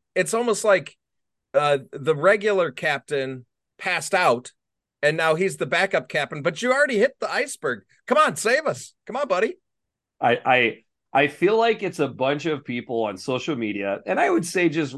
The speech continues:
Speaker 2: regular old journalists that love to jump on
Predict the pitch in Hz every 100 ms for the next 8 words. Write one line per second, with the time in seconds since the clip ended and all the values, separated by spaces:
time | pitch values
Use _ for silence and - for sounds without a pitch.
0 | - 110 107 139 160 160 135 139 143 127
1 | 113 107 120 135 127 143 - - - -
2 | _ _ - - _ _ _ _ - 120
3 | 156 160 151 127 127 151 190 220 220 220
4 | - 175 117 98 113 135 151 151 - 107
5 | 101 98 101